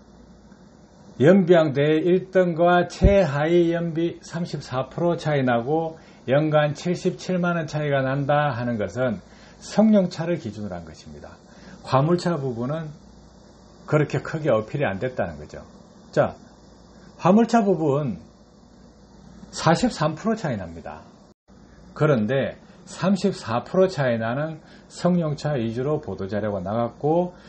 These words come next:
사십삼 프로 차이가 나는 보도자료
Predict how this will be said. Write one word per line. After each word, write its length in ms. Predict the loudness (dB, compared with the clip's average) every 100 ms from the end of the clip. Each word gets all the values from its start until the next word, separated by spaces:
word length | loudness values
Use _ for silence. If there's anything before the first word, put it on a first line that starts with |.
| -20
사십삼 800 | -6 -2 0 -2 -4 -10 -10 -16
프로 500 | -6 0 2 0 -4 -14
차이가 380 | -4 -2 0 -2
나는 320 | -2 -4 -6
보도자료 680 | -8 -8 -6 -6 -6 -8